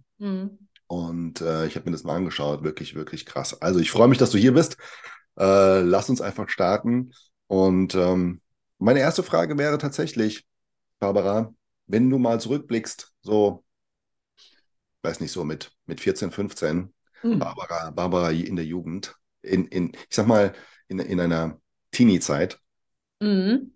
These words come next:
Speaker 2: hast du da schon dran gedacht, Menschen in, in ihre Größe und ihre Stärke zu bringen?
Speaker 1: Nee, da war der Gedanke ja noch viel mehr, äh,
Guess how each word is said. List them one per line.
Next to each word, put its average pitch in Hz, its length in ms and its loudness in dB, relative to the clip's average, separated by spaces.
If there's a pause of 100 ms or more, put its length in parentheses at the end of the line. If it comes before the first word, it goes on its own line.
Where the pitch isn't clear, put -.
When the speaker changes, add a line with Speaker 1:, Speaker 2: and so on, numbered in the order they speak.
(120)
Speaker 2:
hast 151 180 0
du 135 40 2
da 127 280 2
schon 185 180 2
dran 165 260 2
gedacht, 127 480 0
Menschen 143 880 -2 (800)
in, 120 340 -4
in 131 140 4
ihre 135 240 8
Größe 156 400 4
und 113 80 4
ihre 101 180 2
Stärke - 360 -4
zu - 160 -14
bringen? 73 320 -12 (240)
Speaker 1:
Nee, 202 440 2
da 202 160 0
war 202 80 2
der 202 120 0
Gedanke 202 380 -2
ja 214 180 0
noch 202 180 -4
viel 220 280 -8
mehr, 190 640 0
äh, - 300 -16